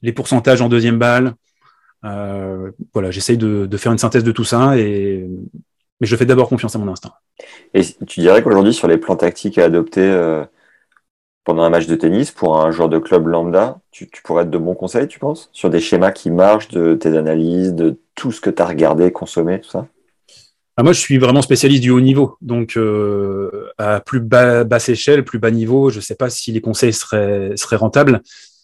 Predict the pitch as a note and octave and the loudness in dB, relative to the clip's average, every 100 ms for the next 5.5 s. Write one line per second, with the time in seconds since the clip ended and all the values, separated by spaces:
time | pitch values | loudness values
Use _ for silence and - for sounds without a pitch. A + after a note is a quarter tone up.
0 | _ - - C3+ A#2 F#3 - - - B2+ | _ -14 -2 0 2 2 2 2 2 2
1 | B2 - C#3 A#2 C3+ A#2 B2 A#2 A2+ A2+ | 0 0 2 2 0 -2 0 0 -2 -2
2 | A#2 B2 A#2 A2 - D#3+ G#2 F#2+ B2+ A#2 | -4 -6 -6 -6 0 0 0 0 0 2
3 | A2 A2+ G2+ A2 D#3 A2+ G2 G#2 G2 G2 | 2 2 0 0 0 0 -4 -6 -6 -4
4 | F#2+ F2+ F#2 A2 - _ _ _ - - | -6 -6 -10 -14 -20 _ _ _ -16 -8
5 | G#2+ G#2+ A#2+ C3 A#2 | -2 2 4 4 2